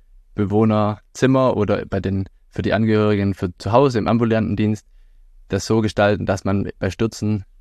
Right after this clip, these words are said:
schnell reagieren kann oder dass man vorher schon, ähm, ja, helfen kann, bevor ein Sturz passiert.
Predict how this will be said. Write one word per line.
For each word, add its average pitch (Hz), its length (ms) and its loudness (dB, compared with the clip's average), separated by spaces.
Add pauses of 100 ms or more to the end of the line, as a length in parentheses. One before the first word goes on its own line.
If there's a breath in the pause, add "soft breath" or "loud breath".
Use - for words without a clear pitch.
schnell 110 240 0
reagieren 113 440 0
kann 135 260 2
oder 113 260 0
dass 104 200 -2
man 98 120 -2
vorher 107 260 -2
schon, 98 300 -2 (640)
ähm, 95 440 -4 (100)
ja, 90 200 -2
helfen 101 280 0
kann, 95 200 -2
bevor 95 200 0
ein 95 60 0
Sturz 92 220 -6
passiert. - 500 -8